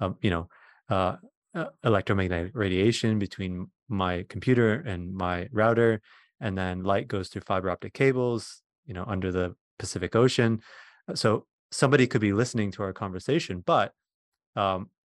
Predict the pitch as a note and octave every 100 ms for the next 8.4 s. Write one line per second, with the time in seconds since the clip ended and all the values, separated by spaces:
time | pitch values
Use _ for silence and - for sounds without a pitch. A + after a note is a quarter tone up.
0 | - C3+ - _ _ _ - A2+ A2 G#2+
1 | G#2+ - _ _ _ _ _ - A2+ -
2 | B2 G#2+ - A2+ A2 A#2 - G#2 A2 -
3 | G2+ G2 F2 - _ - G#2+ - B2 A2+
4 | A#2 A2 - A2 G2 - E3+ - G#2 G#2+
5 | - A2 G#2 F#2+ - A2 - - _ _
6 | _ - A2 G2 G2 - _ _ - A2
7 | G2 B2+ D#3+ F3+ - F2+ F2+ _ _ _
8 | _ A#2+ G#2+ G2+